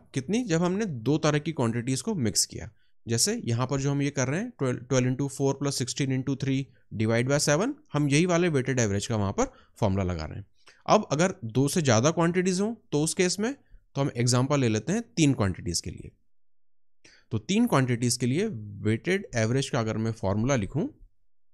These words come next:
तो वो होगा ए वन multiply by एन वन प्लस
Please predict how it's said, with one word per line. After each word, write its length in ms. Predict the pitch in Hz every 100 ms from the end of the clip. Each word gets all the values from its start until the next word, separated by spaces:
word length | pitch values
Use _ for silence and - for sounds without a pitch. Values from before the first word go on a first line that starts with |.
| -
तो 120 | 113
वो 200 | 104 135
होगा 280 | 151 165 233 - _ _ _ _ _ - 123
ए 140 | 107
वन 340 | 113 180 240 240 - _ _ -
multiply 480 | 107 101 - 156 165
by 160 | 180 175
एन 160 | 175 185
वन 240 | 220 254 - - _ - - - - -
प्लस 480 | 104 143 262 -